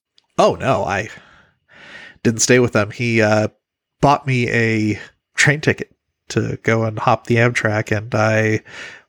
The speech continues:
went out to Denver for a little while, and I had a, a few hundred bucks there, and that was that. Uh, I had tried to go buy the house where my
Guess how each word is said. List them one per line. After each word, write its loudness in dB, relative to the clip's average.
went 0
out 2
to 2
Denver 2
for 0
a 4
little 0
while, 0
and -8
I 0
had 0
a, 2
a 4
few 4
hundred 2
bucks 2
there, -4
and -8
that 0
was -4
that. -2
Uh, 2
I 4
had 0
tried 0
to 2
go 2
buy 2
the -4
house 0
where 4
my -4